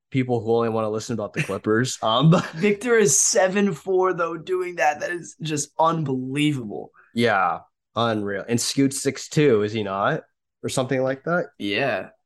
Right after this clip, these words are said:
Speaker 2: He's,
Speaker 1: But
Speaker 2: he's got good finishing, mid-range, shooting, I Q. I like his mentality. Like, they were, they were shrugging at each other, scoring back and forth. That was a fun game.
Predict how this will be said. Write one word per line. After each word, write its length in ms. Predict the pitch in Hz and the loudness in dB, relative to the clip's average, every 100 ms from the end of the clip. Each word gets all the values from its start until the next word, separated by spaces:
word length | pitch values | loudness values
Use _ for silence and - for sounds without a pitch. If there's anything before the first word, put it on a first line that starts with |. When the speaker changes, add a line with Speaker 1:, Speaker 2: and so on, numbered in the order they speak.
| _ _ _ | _ _ _
Speaker 2:
He's, 100 | - | -2
Speaker 1:
But 160 | 98 98 | -2 -2
Speaker 2:
he's 80 | |
got 220 | 160 123 123 | -4 -4 -2
good 160 | 135 | -4
finishing, 680 | - 143 160 165 165 156 120 | 0 0 2 2 0 0 2
mid-range, 580 | 147 151 156 156 156 143 | 0 0 -2 -2 -4 -4
shooting, 440 | - 151 165 156 | -2 0 0 0
I 160 | 98 95 | -2 -4
Q. 320 | - 147 156 | -2 2 2
I 40 | |
like 160 | 135 143 | 2 -2
his 140 | 143 | -8
mentality. 720 | 113 - - 139 151 160 165 151 | -10 -10 -4 2 2 4 2 0
Like, 220 | 92 76 | -4 -2
they 120 | 143 | 0
were, 180 | 151 127 - | 0 -2 -2
they 80 | 156 | -2
were 80 | 135 | 0
shrugging 420 | - 147 160 170 | -2 0 2 0
at 80 | 165 | 0
each 200 | 147 165 | -4 -4
other, 180 | 160 | -4
scoring 340 | 156 - 151 156 | -6 -4 -4 0
back 220 | 156 151 | -2 -2
and 120 | 147 | -10
forth. 420 | 156 160 160 156 _ _ _ _ _ _ _ - | -6 -2 -2 -4 _ _ _ _ _ _ _ 0
That 120 | 127 | 0
was 140 | 117 | 0
a 60 | - | -6
fun 200 | 90 95 | -10 -8
game. 340 | 82 82 82 | -8 -10 -14